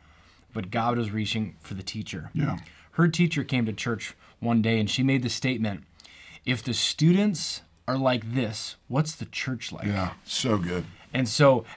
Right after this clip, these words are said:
Speaker 1: as a P seven missionary, you are an example of your church. You're an example of Jesus to people that don't have any other context for church.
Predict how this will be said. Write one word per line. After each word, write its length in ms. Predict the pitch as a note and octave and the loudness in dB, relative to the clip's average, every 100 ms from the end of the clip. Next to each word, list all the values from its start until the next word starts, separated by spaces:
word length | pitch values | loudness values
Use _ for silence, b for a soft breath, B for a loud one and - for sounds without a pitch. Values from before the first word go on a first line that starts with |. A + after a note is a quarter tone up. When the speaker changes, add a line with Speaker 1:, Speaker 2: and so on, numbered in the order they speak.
| - | 0
Speaker 1:
as 140 | C#3+ | 2
a 60 | C#3+ | 2
P 220 | - E3+ | 2 0
seven 340 | D#3 E3 C3 | 4 2 4
missionary, 480 | C3+ D#3 D#3 B2+ A2+ | 2 2 2 2 2
you 200 | G#2+ C#3 | 2 4
are 100 | F#3 | 4
an 60 | C#3 | 4
example 640 | A#2 G#2+ A#2 D3+ D3+ G2 G2 B - | 2 0 0 0 -2 -8 -10 B -8
of 160 | G#2+ | -4
your 140 | G2+ F#2+ | -4 -4
church. 340 | - E3 E3+ | -2 -2 0
You're 100 | B2 | 0
an 60 | A2 | 0
example 400 | G2 G#2+ G#2+ G2+ | -2 -4 -4 -6
of 100 | G2 | -4
Jesus 540 | G#2+ C3 B2+ F#2+ - B B | 0 0 0 -6 -10 B B
to 120 | - A2+ | -6 -4
people 340 | C3+ C#3+ D3 | -2 0 0
that 260 | A#2 A2 G#2+ | -2 -4 -2
don't 220 | C3 C3 | 0 0
have 220 | A#2+ C3+ | 0 0
any 120 | C3+ | 0
other 160 | C3 A#2 | -2 -2
context 600 | A2 A#2 A#2+ G#2+ F#2 - | -6 -4 -4 -6 -10 -10
for 100 | G2 | -12
church. 380 | F#2 G#2+ E2 - | -8 -8 -8 -12